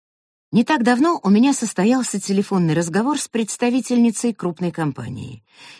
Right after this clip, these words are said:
Эта компания предоставляла консалтинговые услуги по управлению талантами.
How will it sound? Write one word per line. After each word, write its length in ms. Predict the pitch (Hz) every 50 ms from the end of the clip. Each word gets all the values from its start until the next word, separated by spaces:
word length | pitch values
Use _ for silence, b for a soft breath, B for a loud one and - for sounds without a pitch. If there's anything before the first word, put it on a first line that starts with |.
| B B
Эта 240 | - 208 214 - 226
компания 680 | 208 - 196 190 185 160 - 226 247 233 170 139 131 127
предоставляла 800 | 123 - 165 165 165 180 - - 196 190 190 214 233 233 220 214 196
консалтинговые 1040 | - - 214 214 196 - - 175 143 135 127 - 139 127 127 135 135 131 135 135 131
услуги 540 | - 160 180 - - 269 285 277 202 240
по 140 | 240 - 233
управлению 600 | 220 202 - 208 196 196 214 226 233 233 226 226
талантами. 800 | 214 - 208 175 135 117 104 107 107 - 120 117 117 107 - -